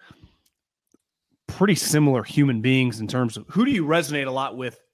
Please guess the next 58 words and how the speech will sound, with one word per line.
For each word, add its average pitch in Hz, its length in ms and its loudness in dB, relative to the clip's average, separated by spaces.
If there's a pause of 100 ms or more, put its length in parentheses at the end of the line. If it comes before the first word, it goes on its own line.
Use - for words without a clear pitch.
(160)
The 254 120 6
older 214 180 6
you 147 140 4
get, 135 180 2
it 117 120 -6
doesn't 123 300 0
matter. 107 300 0
Like, 104 120 -4
I 120 120 0
have 107 160 -2
younger 107 360 0
friends 107 320 -2
now, 107 200 -2
know 101 160 -8
people 117 260 -8
in 101 60 -8
their 85 100 -10
sixties 107 500 -6
that 104 120 -10
I 101 120 -2
would 101 160 -8
consider 107 300 -8
a 92 60 -8
friend 101 280 -6
and 95 100 -10
be 107 80 -8
able 92 160 -8
to - 40 -20
text. - 360 -4 (560)
But 247 120 0
there 254 160 4
is - 120 2
something 175 360 0
special 170 420 -2
when 131 160 -2
you 113 80 -4
come 156 300 -2
into 143 220 -2
a 110 40 -4
place 123 320 -6
at 107 140 -14
twenty-two 135 640 4
and 113 100 0
you're 127 80 0
both 131 220 -2
twenty-two. 127 640 -2
This, 107 200 -12 (600)
even 160 220 6
if 151 140 -2
you're 147 160 4
in, 123 280 0
one 151 180 2
guy's 131 180 0
a 120 60 -8
player, 139 320 2
one 143 220 4
guy's 127 220 0
a 110 140 -6